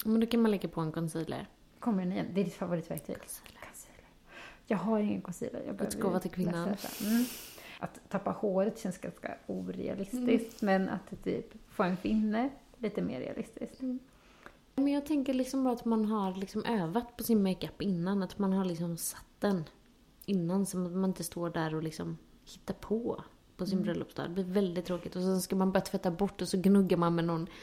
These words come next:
Speaker 1: gammal frottéhandduk och så blir man helt röd och så bara går allting åt skogen. Som är liksom hejkon bacon när man går in i kyrkan.
Speaker 2: Ja. För, men jag tänker så här, när jag ska göra det själv,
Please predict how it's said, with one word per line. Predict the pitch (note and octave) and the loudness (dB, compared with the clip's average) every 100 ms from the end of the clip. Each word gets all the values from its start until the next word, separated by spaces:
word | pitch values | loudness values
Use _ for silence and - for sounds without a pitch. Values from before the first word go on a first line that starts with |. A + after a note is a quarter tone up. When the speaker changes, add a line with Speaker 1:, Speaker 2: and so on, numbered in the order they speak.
| - - - | -16 -10 -4
Speaker 1:
gammal | F3 E3+ | -2 -2
frottéhandduk | - F3+ F#3+ F3 D#3+ E3 E3 | -2 0 2 2 2 0 -4
och | |
så | E3+ | -2
blir | F3 | 0
man | F3+ F3 | 2 0
helt | E3 | 0
röd | E3 D#3+ F3+ E3 C3+ | 0 2 4 2 0
och | D#3+ | -2
så | - | -2
bara | F3 D#3 D3+ - - | 0 -2 -2 -12 -8
går | F#3 F3+ | -4 -2
allting | E3 E3 D#3+ | -4 -4 -8
åt | - | -8
skogen. | - F3+ E3+ F#3 F3+ F3 - - - - | -8 -6 -4 0 0 -2 -10 -20 -12 -4
Som | F#3 | -2
är | |
liksom | F3 E3+ | 0 0
hejkon | D#3+ E3+ E3 D#3 | 0 0 -2 -2
bacon | E3+ F#3 F#3+ F#3+ | -2 -4 -2 2
när | |
man | F#3+ A3+ C#4 | 4 6 8
går | C#4+ | 6
in | - | 4
i | - | 0
kyrkan. | - A3+ C4 C4 A#3 - G#3+ | 4 6 8 10 12 10 10
Speaker 2:
Ja. | - - - - | 8 8 0 0
För, | D4+ | 10
men | C#4+ D4 | 12 12
jag | C4 | 10
tänker | G#3 F#3+ | 6 -4
så | - | -6
här, | - | 4
när | B3 C4 A#3 | 8 10 8
jag | - | 6
ska | - | -2
göra | - | -4
det | |
själv, | - - A3 | -2 -2 -2